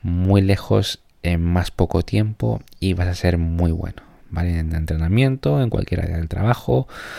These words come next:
¿vale? Pero bueno, ahora no es en lo que me quiero enfocar en esto, porque en lo que más me refiero ahora más es en cosas de materiales y de servicios que consumes o consumimos, ¿vale? Que todo el mundo consume al fi-, al fin y al cabo.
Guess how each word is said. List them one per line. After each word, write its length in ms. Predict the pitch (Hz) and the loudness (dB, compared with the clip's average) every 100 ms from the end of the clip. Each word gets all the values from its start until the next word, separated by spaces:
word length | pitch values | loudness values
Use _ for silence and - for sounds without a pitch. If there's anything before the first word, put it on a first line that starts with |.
| - - | -18 -10
¿vale? 180 | - 110 | 2 2
Pero 160 | 117 101 | 6 4
bueno, 260 | 98 - - | 4 0 0
ahora 220 | 107 117 | 4 6
no 260 | 113 113 113 | 6 4 4
es 280 | 107 - 110 | 2 -2 -2
en 540 | 104 101 98 98 95 | 0 0 -2 0 0
lo 120 | 98 | 0
que 120 | - | 0
me 160 | 87 85 | 0 0
quiero 220 | - 92 | 2 2
enfocar 520 | 92 - 85 - 90 | 2 0 -4 0 0
en 220 | 82 80 90 | 2 0 0
esto, 360 | 92 - 87 95 - _ - - - - - - - | -2 0 -2 -2 -12 _ -20 -20 -20 -20 -20 -20 -4
porque 320 | - 92 - 87 | 0 0 0 0
en 100 | 82 | 0
lo 100 | 80 | 0
que 120 | 87 | 2
más 220 | 92 92 | 2 4
me 100 | 101 | 2
refiero 240 | - 107 101 | 2 4 4
ahora 140 | 101 | 4
más 260 | 98 98 - | 2 -2 -2
es 100 | 98 | -2
en 140 | 90 | -2
cosas 440 | - 95 - 92 90 | 2 0 2 0 0
de 200 | 92 92 | -2 -2
materiales 800 | 90 87 85 92 110 131 131 - - - - - - - | 0 0 2 2 2 0 -4 -12 -18 -18 -18 -20 -20 -6
y 100 | - | 0
de 120 | 98 95 | 2 2
servicios 680 | - 90 104 - 117 107 - | 2 0 0 0 -2 -2 -6
que 560 | - 90 85 85 85 87 - | -6 -2 0 0 0 -4 -2
consumes 640 | - 90 92 92 95 - - - | -2 0 0 0 -2 -6 -12 -4
o 220 | 82 85 | -2 -2
consumimos, 720 | - 87 - 87 85 87 - - | 0 -2 2 0 0 -2 -8 -4
¿vale? 160 | 87 87 | -4 -2
Que 100 | 82 | 0
todo 160 | 90 | 0
el 60 | 87 | 2
mundo 440 | 87 90 90 87 - | 2 2 4 2 0
consume 400 | 82 - 87 87 | -2 -2 -2 -4
al 60 | |
fi-, 180 | - - | -6 -10
al 180 | - 87 | -6 -6
fin 180 | - 87 | -4 -2
y 40 | |
al 120 | 82 | -2
cabo. 320 | - 92 - | -4 -8 -10